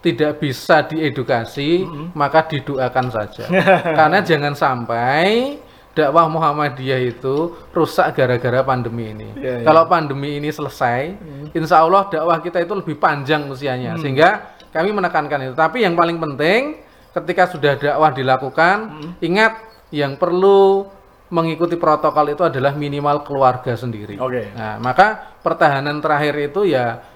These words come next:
Speaker 1: ada di depan rumah kita itu sendiri.
Speaker 2: Hmm.
Speaker 1: Tetapi seperti saya sampaikan tadi, kalau sudah berkaitan dengan jamaah, maka didoakan saja. Jangan sampai kita melawan. Dakwah Muhammadiyah itu lebih panjang dari
Speaker 2: Hmm.
Speaker 1: usia pandemi ini.
Speaker 2: Oke,
Speaker 1: Iya.
Speaker 2: menarik ini. Baik, eh, berbicara mengenai dakwah, kita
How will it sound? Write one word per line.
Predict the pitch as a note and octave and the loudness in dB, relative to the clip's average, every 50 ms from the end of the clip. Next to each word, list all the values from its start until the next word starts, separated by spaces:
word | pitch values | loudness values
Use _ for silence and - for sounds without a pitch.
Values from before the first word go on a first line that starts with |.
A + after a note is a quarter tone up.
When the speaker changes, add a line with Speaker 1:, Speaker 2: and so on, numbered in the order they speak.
| - | -18
Speaker 1:
ada | - - C3+ - C3+ B2 | -8 -8 -6 -2 -2 -4
di | B2+ B2+ B2 | -4 -4 -6
depan | C3+ - D3 C#3 C3 | -2 -2 -2 -2 0
rumah | C#3+ D3+ C#3+ D3 C3 C3+ | -2 -2 0 0 -2 -2
kita | C3 C3 B2+ C3 B2+ | -2 -4 -2 -2 -2
itu | B2+ B2 C3 | -2 -2 -6
sendiri. | B2 - B2+ A2+ A2+ A2+ A2 A2+ A2+ | -6 -6 -8 -8 -8 -8 -8 -10 -8
Speaker 2:
Hmm. | B2 C3 | -2 2
Speaker 1:
Tetapi | E3 D#3+ E3+ | 2 2 2
seperti | F#3+ - E3+ - D3+ E3 D#3 | 2 -2 -2 -6 -2 0 2
saya | D#3 D3+ D3 | 2 2 2
sampaikan | - D3 C3+ C#3+ C#3+ C#3+ | 2 0 0 0 -2 -2
tadi, | C#3 C3+ B2+ D#3 | -2 -2 -4 2
kalau | D#3+ E3+ E3+ - - - - - - - - | 4 4 4 4 2 -2 -10 -20 -20 -12 -6
sudah | - D3+ D#3+ E3+ E3 | -2 4 4 4 4
berkaitan | - C3+ C3 D3 C#3+ C#3 D3+ D3 | 2 -2 -2 -2 -2 -2 -2 -4
dengan | C3 B2 B2+ B2+ | -4 -4 -6 -6
jamaah, | B2 A#2+ C3 B2 A#2 A#2+ A#2 A#2+ - C3+ C3+ D3 E3 F3 F#3 F3+ - - - - - - - | -6 -4 -6 -6 -4 -4 -6 -6 -4 -2 0 0 2 2 2 0 -2 -8 -18 -20 -16 -6 -6
maka | B2+ B2 D3+ D3 - | 0 0 0 0 0
didoakan | C3+ A#2+ - C3 C3 B2+ A#2 A2 B2 A#2 A#2 | -6 -8 -8 -8 -4 -4 -4 -4 -4 -6 -4
saja. | A#2 A2+ G#2+ - B2 | -4 -6 -4 -4 -6
Jangan | A#2+ C#3 B2+ B2+ | -4 -4 -2 -4
sampai | C3 B2+ D3 C3+ C3+ D#3 D#3+ D#3 | -2 -2 -2 0 2 2 2 2
kita | D3+ C#3+ D3 D#3 D3+ D#3 D3+ - - - - - - | 0 -2 0 0 0 0 0 -4 -12 -20 -18 -8 -4
melawan. | C#3 C3 B2+ A#2 A#2+ A#2+ A#2 A#2+ | 0 2 2 2 2 0 0 0
Dakwah | A#2+ - D#3 - E3+ E3 E3 | 2 2 2 6 6 4 4
Muhammadiyah | E3+ E3+ E3+ E3 E3 E3 D#3+ D#3+ D#3+ D3+ D3 | 4 2 2 4 4 2 0 0 -2 -2 -2
itu | G3 | -2
lebih | F#3 E3 - C#3+ - | -4 -2 -4 -4 0
panjang | F3 D3 C3 C3+ B2 D#3 D3+ D3 | 0 0 0 0 0 0 0 0
dari | C3 B2+ A#2+ A#2 C3+ C#3 D3 | -2 -4 -4 -4 -4 -6 -6
Speaker 2:
Hmm. | D3 C#3 B2+ A2+ G#2+ G#2 A#2 - | -8 -8 -10 -12 -14 -16 -16 -16
Speaker 1:
usia | C#3 B2+ - C#3+ C3 B2 | -14 -12 -6 -4 -4 -2
pandemi | - - A#2+ A#2 A#2 G#2+ A#2 A2 - - | -2 -2 -4 -4 -8 -10 -12 -14 -10 -6
ini. | C3+ | -4
Speaker 2:
Oke, | C#3 C3 B2 A2+ G#2 G#2 - - - B2+ | -4 -4 -4 -8 -10 -12 -18 -16 -10 -8
Speaker 1:
Iya. | B2 A2 G2+ | -6 -6 -4
Speaker 2:
menarik | A#2 B2+ C3 C3 B2+ B2 A#2 A2+ | -4 -4 -4 -2 -4 -4 -6 -8
ini. | A2 G#2 - - - - - - - - | -12 -14 -16 -20 -20 -20 -20 -12 -4 0
Baik, | C3 C#3 C#3+ C#3+ | 2 2 2 2
eh, | D3+ D#3 C3+ C3+ C3+ | 0 0 2 2 2
berbicara | B2+ C3 A#2+ - - C3 C3+ C#3 | 0 -2 -8 -8 -4 -4 -2 -2
mengenai | C#3 C#3 C#3+ C#3+ - | -2 -4 -4 -4 -4
dakwah, | C#3 B2 C3 D3 D3 | -2 0 0 0 0
kita | E3 D#3+ | 0 2